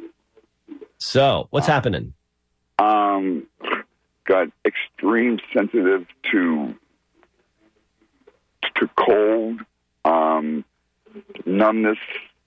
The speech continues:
Speaker 2: deadening of the feet, um, extreme nerve sensitivity. Um,
Speaker 1: So this is happening in both feet, not just one?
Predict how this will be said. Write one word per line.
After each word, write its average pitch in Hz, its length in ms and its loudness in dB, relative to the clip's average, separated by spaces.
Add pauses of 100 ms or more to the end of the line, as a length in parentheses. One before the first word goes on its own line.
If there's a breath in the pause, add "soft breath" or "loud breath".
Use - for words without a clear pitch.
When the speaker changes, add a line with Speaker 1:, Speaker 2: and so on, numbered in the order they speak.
(520)
Speaker 2:
deadening 101 720 2 (640)
of - 180 0
the - 100 -2 (160)
feet, 107 220 2 (720)
um, 85 300 2
extreme 113 880 0 (1000)
nerve 104 380 2 (140)
sensitivity. 104 1040 0 (180)
Um, 76 600 2 (220)
Speaker 1:
So - 140 -2
this 196 140 0
is 202 60 -2
happening 185 260 2
in 113 180 2
both 160 280 2
feet, 113 200 -2
not 139 160 2
just - 160 -4
one? 165 320 0